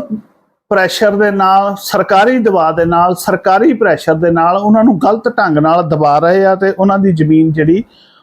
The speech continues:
ਉਹ ਹੜਪਣਾ ਚਾਹੁੰਦੇ ਆ। ਉਹਨਾਂ ਨੇ ਇੱਥੋਂ ਤੱਕ ਵੀ ਮੁੱਖ ਮੰਤਰੀ ਭਗਵੰਤ ਮਾਨ ਨੂੰ ਵੀ ਪੱਤਰ ਲਿਖੇ ਆ ਤੇ ਅਪੀਲ ਕੀਤੀ ਆ ਕਿ ਉਹਨਾਂ ਨੂੰ ਇਨਸਾਫ ਦਿਵਾਇਆ ਜਾਵੇ। ਅਗਰ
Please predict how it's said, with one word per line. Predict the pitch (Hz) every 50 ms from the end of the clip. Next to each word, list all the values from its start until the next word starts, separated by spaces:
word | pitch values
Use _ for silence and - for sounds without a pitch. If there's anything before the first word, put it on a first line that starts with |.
| _ _ -
ਉਹ | 202 208 214 226 220 - - - _ _ - - 185
ਹੜਪਣਾ | 180 180 196 202 190 185 175
ਚਾਹੁੰਦੇ | 143 - 143 143 156 175 175 165
ਆ। | 139 127 - - _ _ - _ _ _ -
ਉਹਨਾਂ | 185 190 208 208 214
ਨੇ | 208 196 190 175 165 170 - _ _ _ _ _ _ _ 202
ਇੱਥੋਂ | 196 - - - 269 269 254 214
ਤੱਕ | 226 214 220 220
ਵੀ | 208 208 208 202 196 190 - _ _ _ 190
ਮੁੱਖ | 208 208 208 -
ਮੰਤਰੀ | 196 202 196 175 202 190 190
ਭਗਵੰਤ | 190 196 190 180 185 180 175 156 135 123 139
ਮਾਨ | 156 170 180 202 226
ਨੂੰ | 240 240 233
ਵੀ | 226 220
ਪੱਤਰ | 202 196 175 - - 180 170
ਲਿਖੇ | 180 185 170 165 - 185 185 180
ਆ | 175 180
ਤੇ | 175 196 190 185 - 180
ਅਪੀਲ | - 180 180 190 196 196
ਕੀਤੀ | 180 - 170 131 - 147 147 151 160
ਆ | 160 165
ਕਿ | 156 175 180
ਉਹਨਾਂ | 180 185 185 185
ਨੂੰ | 185 180 175
ਇਨਸਾਫ | 165 139 - - 156 147 147 147 233
ਦਿਵਾਇਆ | 151 160 165 156 151 151 147
ਜਾਵੇ। | 139 143 127 113 117 127 160 202 - - - - - - _ _ 202 196
ਅਗਰ | 208 233 254 254 247 247